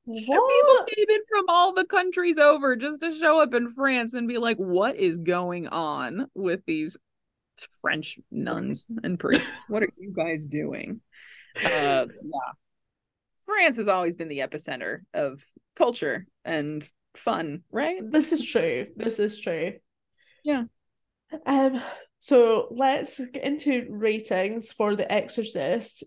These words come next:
Speaker 1: So I M D B rated The Exorcist an eight point one out of ten.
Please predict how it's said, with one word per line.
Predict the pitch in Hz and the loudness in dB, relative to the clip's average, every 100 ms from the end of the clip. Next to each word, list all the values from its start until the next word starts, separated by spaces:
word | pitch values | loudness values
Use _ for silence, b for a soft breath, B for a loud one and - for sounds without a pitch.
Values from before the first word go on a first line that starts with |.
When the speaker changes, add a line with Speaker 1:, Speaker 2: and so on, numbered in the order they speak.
| - | -20
Speaker 1:
So | - 226 214 202 - | -2 2 2 0 -2
I | 240 | 0
M | 262 254 | 0 -2
D | 247 | -6
B | 233 226 | -4 -6
rated | 214 208 214 202 214 208 - - _ - | -4 -2 0 -2 -4 -6 -10 -20 _ -2
The | 220 | 0
Exorcist | 165 - 226 220 208 214 | 0 -4 -6 -4 -6 -4
an | 220 208 - | -2 -4 -4
eight | 220 - | -8 -4
point | 226 214 214 | -2 -2 -4
one | 220 233 247 | -6 -2 0
out | 254 | 0
of | 226 - | -4 -6
ten. | 247 214 214 208 208 | -2 0 0 -4 -6